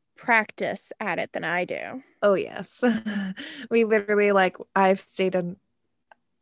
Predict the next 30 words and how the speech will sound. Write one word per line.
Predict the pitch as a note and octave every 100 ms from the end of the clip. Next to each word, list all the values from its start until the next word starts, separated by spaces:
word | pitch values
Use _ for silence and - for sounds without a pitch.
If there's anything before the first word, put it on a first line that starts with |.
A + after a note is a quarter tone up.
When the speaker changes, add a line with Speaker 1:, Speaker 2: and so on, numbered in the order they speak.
| _ _ _
Speaker 2:
I | G3
can't | G3 F#3+ G3+
even | G3+ G3+
tell | - G3+
you | G3+ G3+
how | F#3+
many | F3+
hotel | F#3 E3+ D#3+ D#3+
rooms | E3 E3+
that | D#3 D3+
year. | D3 D3+ F3+ F#3+ - -
And | C4+ F#3
Dad | G3 F#3+ F#3+
Speaker 1:
<laughs> | A3
Speaker 2:
kind | G3
of, | F#3+
like, | F#3 F3
gave | F3+ F3
me, | F#3 F3+
he | F3+
was | F#3
like, | F3 E3+
"This | F#3 -
is |
what | F#3+
you | F3+
need | E3+
to | -
do. | -
This | - F3+